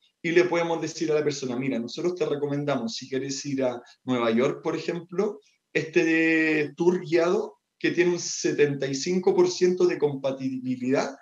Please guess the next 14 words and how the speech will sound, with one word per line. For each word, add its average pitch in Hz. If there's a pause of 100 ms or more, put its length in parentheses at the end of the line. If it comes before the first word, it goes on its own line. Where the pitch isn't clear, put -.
(140)
según 156
lo 156
que 147
tú 160
estás 147
requiriendo". 131 (720)
Y 156
por 185
supuesto, 180 (320)
también 147
nos 160
hemos 160
enfocado 147
muchísimo 156